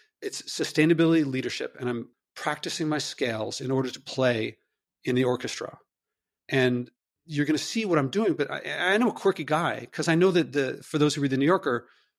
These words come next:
the talk of the town is like where they, "Oh, look at this quirky person."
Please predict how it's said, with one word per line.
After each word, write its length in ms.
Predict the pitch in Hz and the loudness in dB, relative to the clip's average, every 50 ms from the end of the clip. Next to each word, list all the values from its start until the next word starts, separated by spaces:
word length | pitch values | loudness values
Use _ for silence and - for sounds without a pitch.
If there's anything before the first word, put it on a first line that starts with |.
| _ | _
the 80 | - 139 | -8 0
talk 220 | - 165 156 - | 2 2 2 4
of 40 | 160 | 2
the 60 | 143 | 0
town 320 | - - 147 139 135 127 117 | 0 2 2 2 2 2 0
is 100 | - - | -2 -6
like 140 | 123 - | -6 -4
where 80 | 135 123 | -4 -2
they, 140 | 120 120 120 | -2 -2 -2
"Oh, 240 | - 165 214 185 123 | -2 0 0 0 0
look 180 | 110 127 - | -2 -4 -6
at 20 | 160 | -6
this 100 | 151 - | -6 -4
quirky 240 | - 170 160 180 | -2 -4 -2 -2
person." 380 | 165 - 196 - - 135 - - | -2 -2 -2 0 -2 -4 -10 -12